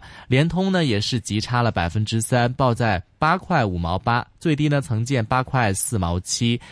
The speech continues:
是五年半来的一个新低。九仓呢是跌幅为百分之六点，啊，百分之二点六八啊，那是报在三十九块九，全日最低位是三十八块八，创下三年半来的一个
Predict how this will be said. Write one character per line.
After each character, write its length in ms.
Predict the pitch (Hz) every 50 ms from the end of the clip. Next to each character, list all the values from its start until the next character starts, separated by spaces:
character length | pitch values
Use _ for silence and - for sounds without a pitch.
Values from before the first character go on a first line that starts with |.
| - -
是 220 | - - - - 202
五 180 | 120 113 101
年 160 | 90 92 92 104
半 160 | 113 135 110
来 140 | 95 90 87
的 40 |
一 40 | 92
个 100 | 92 92
新 320 | 87 - - 110 104 104 104
低。 180 | - 107 110 - - _ - - - - - - - -
九 180 | - 151 147
仓 240 | 147 - - 190 196
呢 160 | 196 190 175
是 140 | 160 - 160
跌 180 | 143 160 160 160
幅 200 | 147 - 139 139
为 200 | 131 117 120 127
百 220 | - - 107 98
分 200 | 104 - - 131
之 100 | 123 -
六 160 | 131 139 131 117
点， 300 | 104 104 90 85 85 82
啊， 160 | - 107 101
百 160 | - 107 104
分 160 | 104 - 151 143
之 80 | 143 - -
二 180 | 196 214 180
点 220 | 123 107 101 82 92
六 140 | 101 101 90
八 120 | 95 95
啊， 180 | 98 95 90 87
那 140 | 92 98
是 140 | 98 - -
报 160 | - 113 104
在 180 | 95 85 104 98
三 220 | - - 117 113
十 60 | 117 117
九 160 | - 92 85
块 200 | - - 123 113
九， 280 | 101 - 107 87 82
全 260 | - - - 95 92 107
日 100 | 120 110
最 220 | - - 131 110
低 220 | 95 - 104 110
位 120 | 113 113 104
是 280 | 95 - 104 95 90
三 240 | 90 - - 117 113
十 100 | 113 -
八 160 | - - 104
块 240 | 107 - - 110 92
八， 260 | - - 113 117 120
创 240 | 107 - - 120 104
下 200 | 101 - 107 95
三 240 | 90 - - 127 127
年 120 | 117 110 110
半 260 | 110 - 185 156 113
来 160 | 98 87 82 80
的 60 | 87
一 60 | 87
个 120 | 92 87